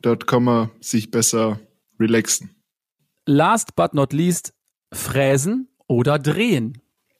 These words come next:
Speaker 1: Drehen, auf jeden Fall, weil ich komm vom Drehen, ich hab Drehen gelernt und ich bin immer noch beim Drehen.
Speaker 2: Denn das ist auch ganz genau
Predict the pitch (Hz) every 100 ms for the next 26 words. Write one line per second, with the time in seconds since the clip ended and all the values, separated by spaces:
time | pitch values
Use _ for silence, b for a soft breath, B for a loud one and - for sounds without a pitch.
0 | - 98 127 139 107 107 107 113 98 -
1 | 113 110 98 - 104 110 95 - 113 120
2 | 117 - B B B B - - 117 113
3 | 123 127 120 101 117 - 117 113 107 110
4 | 113 120 110 107 107 - - 123 - 117
5 | 123 123 113 104 - - _ _ - 131
6 | 113 104 107 101 95 _ _ _ _ -
7 | 139 135 135 - - - 135 - 139 147
8 | 139 131 127